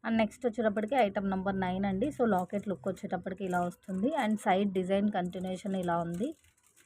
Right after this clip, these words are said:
And రిమైన్ నాను కానీ, బ్యాక్ చైన్ కానీ మొత్తం అంతా కామన్ అండి. Each and every piece చాలా బాగుంది. ఐటమ్ నంబర్ టెన్ అండి. So, ఐటమ్ నంబర్ టెన్ కావాలి అంటే ఇలా స్క్రీన్ షాట్ పెట్టేసేయండి.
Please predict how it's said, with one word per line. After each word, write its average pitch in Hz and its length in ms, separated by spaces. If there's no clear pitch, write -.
And 226 180
రిమైన్ 208 360
నాను 202 340
కానీ, 202 260
బ్యాక్ 180 280
చైన్ 196 260
కానీ 190 200
మొత్తం 196 360
అంతా 190 240
కామన్ 185 380
అండి. 185 240
Each 208 220
and 202 140
every 185 220
piece 196 280
చాలా 170 320
బాగుంది. 175 460
ఐటమ్ 226 280
నంబర్ 220 300
టెన్ 208 280
అండి. 208 320
So, 294 180
ఐటమ్ 208 280
నంబర్ 202 260
టెన్ 208 260
కావాలి 202 420
అంటే 196 260
ఇలా 202 180
స్క్రీన్ 190 360
షాట్ 196 220
పెట్టేసేయండి. 190 720